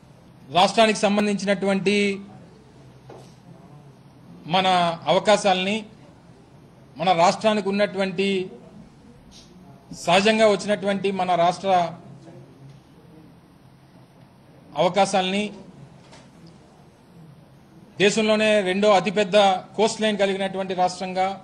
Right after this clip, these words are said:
పోర్ట్ ఆధారిత ఇండస్ట్రియల్ డెవలప్మెంట్కి అవకాశం ఉన్నటువంటి రాష్ట్రంగా, రాష్ట్ర విభజన జరిగిన తర్వాత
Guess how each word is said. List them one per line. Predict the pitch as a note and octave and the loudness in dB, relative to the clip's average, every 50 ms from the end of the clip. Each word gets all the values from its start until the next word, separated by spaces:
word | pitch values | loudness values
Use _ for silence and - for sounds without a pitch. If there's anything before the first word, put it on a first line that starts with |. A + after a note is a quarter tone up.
| - - _ _ _ _ _ _ - - - - - - _ _ _ - - - - _ - - | -20 -20 _ _ _ _ _ _ -20 -20 -20 -20 -20 -20 _ _ _ -20 -20 -20 -20 _ -16 -2
పోర్ట్ | F#3 G3 A3+ A#3 A#3 G#3 | 2 4 4 4 4 2
ఆధారిత | F#3 G3 G#3 G#3 G#3+ G#3+ G#3 G3+ G3 G3+ G#3 G3+ G3+ G3 F#3+ F#3+ - - - - _ - - - | 2 2 4 4 4 4 4 2 0 2 2 4 4 2 2 0 -6 -14 -20 -20 _ -20 -18 -10
ఇండస్ట్రియల్ | D#3 E3+ F#3+ A3 G#3+ A3 - G#3+ G#3 G#3 F3 | -6 -2 0 0 0 0 0 -2 -2 0 0
డెవలప్మెంట్కి | F3 F3 G3 A3 G3 G3 G#3+ G#3 F#3 F#3 | 0 2 2 0 -2 -2 -6 -6 -2 -2
అవకాశం | F3 F3+ F3 F#3 F3+ - F#3+ | -2 0 0 -2 -4 -4 -8
ఉన్నటువంటి | F3+ F3+ F3+ F3 F3+ F3+ F3 F3 | -10 -10 -10 -8 -8 -8 -8 -6
రాష్ట్రంగా, | E3 E3+ E3+ E3+ - F#3 F3+ F3 F#3 F#3+ G3 - - - - - - - - - - - - - - - - - - - - - - - - - - - - - - - - - - - - - - - - - - - - - - - - - - - - - - - - B2+ | -4 -4 -4 -4 -6 -12 -8 -4 -4 -4 -4 -4 -10 -20 -20 -20 -20 -20 -20 -20 -20 -20 -20 -20 -20 -20 -20 -20 -20 -20 -20 -20 -20 -20 -20 -20 -20 -20 -20 -20 -20 -20 -20 -20 -20 -20 -20 -20 -20 -20 -20 -20 -20 -20 -20 -20 -20 -20 -20 -20 -20 -20 -20 -20 -20 -20 -10 0
రాష్ట్ర | D3 F3 A3 G#3+ - A3+ | 4 4 4 4 4 2
విభజన | A3 G#3 G3+ G#3+ A3 A3 | 2 2 2 0 -2 2
జరిగిన | G3+ G3+ G3+ G3+ G#3+ G#3 | 2 2 2 2 0 0
తర్వాత | G3 G3+ G3 G3+ G#3+ G#3+ G#3 G#3+ | 0 0 2 4 4 4 4 4